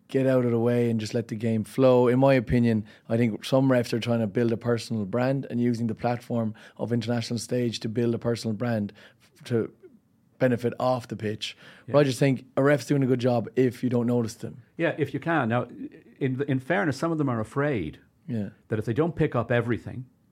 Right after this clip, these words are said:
Speaker 2: they're gonna be attacked by the coaches, because if you pick that up, we wouldn't have been defending that kick five minutes later. I mean, that's absolute nonsense.
Speaker 1: <laughs>
Speaker 2: Uh, but that's what's happening.
Speaker 1: Yeah.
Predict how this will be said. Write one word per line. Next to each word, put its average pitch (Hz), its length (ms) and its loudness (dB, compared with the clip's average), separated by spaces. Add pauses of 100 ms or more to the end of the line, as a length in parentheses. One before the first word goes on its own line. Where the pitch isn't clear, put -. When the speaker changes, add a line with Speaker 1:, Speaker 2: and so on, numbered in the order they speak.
(420)
Speaker 2:
they're 107 100 -2
gonna 117 160 0
be 98 80 -2
attacked 101 360 -6
by 98 100 -6
the 107 80 -10
coaches, 95 480 -8
because 95 240 -10
if 90 160 -10
you 92 60 -12
pick 165 240 -4
that 123 180 2
up, 120 220 0 (260)
we 110 120 2
wouldn't 113 220 0
have 95 80 -4
been 101 160 0
defending 101 460 -4
that 95 220 -6
kick 101 260 -6
five 104 380 -4
minutes 90 280 -10
later. 87 400 -8
I 104 80 -6
mean, 117 120 -4
that's 165 300 -2
absolute 139 380 -4
nonsense. 104 760 0 (120)
Speaker 1:
<laughs> - 0 - (760)
Speaker 2:
Uh, 110 240 -2
but 120 140 0
that's 170 300 4
what's 160 140 -2
happening. 165 360 -4 (400)
Speaker 1:
Yeah. 110 280 -4